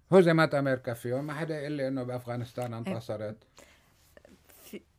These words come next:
Speaker 2: بدك تسمح لي أعمل
Speaker 1: لا،
Speaker 2: مداخلة؟
Speaker 1: <laughs> بدك خليني أكفي لك.
Speaker 2: لا،
Speaker 1: إذن.
Speaker 2: بتكفي، بس ما تنسى الفوضى البناءة هو انتصار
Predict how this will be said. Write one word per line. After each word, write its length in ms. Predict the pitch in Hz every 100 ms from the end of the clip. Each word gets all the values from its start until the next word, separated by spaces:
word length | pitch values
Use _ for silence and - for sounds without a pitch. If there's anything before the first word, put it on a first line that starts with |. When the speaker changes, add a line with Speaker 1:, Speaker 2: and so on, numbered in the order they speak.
| _
Speaker 2:
بدك 260 | 220 269 277
تسمح 420 | - - 285 -
لي 100 | 196
أعمل 220 | 185 185
Speaker 1:
لا، 120 | 139 127
Speaker 2:
مداخلة؟ 340 | 117 - 123 -
Speaker 1:
<laughs> 140 | 131
بدك 180 | 147 131
خليني 300 | - 131 127
أكفي 400 | 113 95 - 85
لك. 100 | 82
Speaker 2:
لا، 160 | 208 190
Speaker 1:
إذن. 260 | 143 113
Speaker 2:
بتكفي، 420 | - - 370 359 262
بس 180 | 214
ما 80 | 285
تنسى 360 | 294 339 - 240
الفوضى 400 | 214 269 262 240
البناءة 600 | 226 220 220 214 - 220
هو 280 | 254 262 277
انتصار 880 | 247 240 269 - 269 262 302 254